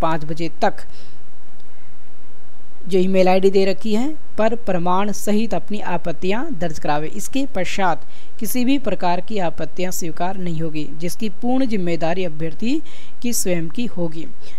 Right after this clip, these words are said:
जिन अभ्यर्थियों के नाम के आगे दस्तावेज की कमी दर्शाई गई है, वो उल्लेखित दस्तावेज अनिवार्य रूप से जो Gmail आईडी है चाला-,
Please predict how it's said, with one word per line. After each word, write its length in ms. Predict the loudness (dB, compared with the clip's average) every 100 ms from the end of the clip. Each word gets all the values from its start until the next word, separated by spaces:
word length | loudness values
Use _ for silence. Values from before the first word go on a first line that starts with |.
| 0
जिन 140 | 0 0
अभ्यर्थियों 600 | 0 2 2 2 0 0
के 140 | 0
नाम 320 | 0 0 0
के 140 | 0 0
आगे 320 | 0 0 0
दस्तावेज 580 | 0 0 0 0 2 0
की 160 | 0 0 0
कमी 260 | 0 0 2
दर्शाई 400 | 2 0 0 0
गई 180 | 0 0
है, 200 | 0 0 0 0 0 0
वो 100 | 0
उल्लेखित 680 | 0 2 2 2 0 0
दस्तावेज 560 | 0 0 0 0 0 0
अनिवार्य 640 | 0 0 0 0 0 0 0
रूप 240 | 0 0
से 260 | 0 0 0 0 0 0 0 0
जो 80 | 0
Gmail 380 | 0 0 2 2
आईडी 280 | 2 0 0
है 220 | 0 0
चाला-, 520 | 0 0 0 0 0